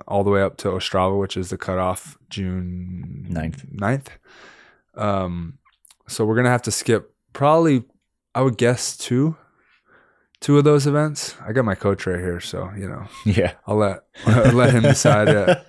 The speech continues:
Speaker 2: <laughs>
Speaker 1: Hopefully that's, well, never mind. I don't wanna throw any countries under the bus, but
Speaker 2: <laughs>
Speaker 1: there's certain ones on the schedule I'm like, "It'd be nice to miss that one."
Speaker 2: Yeah.
Speaker 1: But that's usually less stacked events, so we end up going to those. Um, but yeah,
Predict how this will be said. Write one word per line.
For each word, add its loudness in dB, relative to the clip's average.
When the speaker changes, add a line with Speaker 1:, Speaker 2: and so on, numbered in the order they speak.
Speaker 2:
<laughs> -4
Speaker 1:
Hopefully 4
that's, 0
well, -6
never -6
mind. -16
I -8
don't -2
wanna -6
throw -12
any -16
countries -16
under -14
the -14
bus, -12
but -8
Speaker 2:
<laughs> 4
Speaker 1:
there's 4
certain 6
ones 8
on 8
the 6
schedule 4
I'm 2
like, -4
"It'd -4
be 2
nice 2
to -8
miss -4
that -4
one." -6
Speaker 2:
Yeah. 2
Speaker 1:
But 4
that's 4
usually 4
less 0
stacked -2
events, -4
so -6
we -4
end -4
up -10
going -10
to -12
those. -14
Um, -2
but 2
yeah, 4